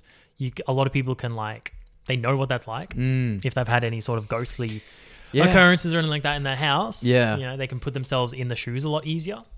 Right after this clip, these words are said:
Speaker 2: I think that also makes it scarier because it's like, it's a demon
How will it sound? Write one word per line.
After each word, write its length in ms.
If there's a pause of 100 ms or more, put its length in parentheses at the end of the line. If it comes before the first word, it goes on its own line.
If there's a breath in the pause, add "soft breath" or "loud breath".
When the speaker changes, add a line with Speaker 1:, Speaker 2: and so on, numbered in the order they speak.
Speaker 2:
I 80
think 220
that 100
also 280
makes 260
it 40
scarier 520
because 280
it's 300
like, 220 (180)
it's 140
a 60
demon 580